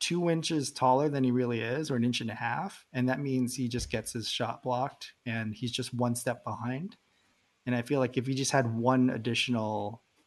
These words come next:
edge, some sort of physical edge, it would help him out a lot.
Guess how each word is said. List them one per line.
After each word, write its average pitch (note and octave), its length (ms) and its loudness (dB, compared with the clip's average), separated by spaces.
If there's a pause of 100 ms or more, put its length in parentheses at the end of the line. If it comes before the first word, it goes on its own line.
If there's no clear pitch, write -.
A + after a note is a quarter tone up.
(100)
edge, A2+ 540 -4
some C3+ 200 -2
sort C3+ 160 2
of A#2+ 80 -4
physical A#2 420 -4
edge, G#2+ 480 -8 (100)
it A2+ 60 -6
would G#2 100 -6
help A2 220 -6
him A2+ 100 0
out G2+ 140 -8
a G#2 40 -10
lot. A2+ 220 -10